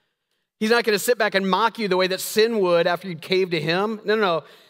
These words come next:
He's gonna be there to join you and cheer you on. So guys, if you, if you're either in one of those camps, like, frustrated because you've been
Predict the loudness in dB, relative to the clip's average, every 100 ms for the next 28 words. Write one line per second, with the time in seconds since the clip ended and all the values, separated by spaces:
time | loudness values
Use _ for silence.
0 | _ -4 -2 0 0 2 0 -4 -4 -2
1 | 0 -2 -2 -2 -4 -10 _ _ _ _
2 | -14 -10 -6 -4 -2 -2 -4 -2 -2 -4
3 | -8 -14 _ _ _ _ _ _ _ _
4 | _ _ _ _ _ _ _ _ -8 -6
5 | -4 -6 -10 -10 -10 -8 -8 -6 -4 -4
6 | -6 -6 -6 -8 -8 -12 -12 -8 -8 -8
7 | -10 _ _ _ _ -12 -8 -6 -6 -6
8 | -6 -10 -12 -10 -10 -12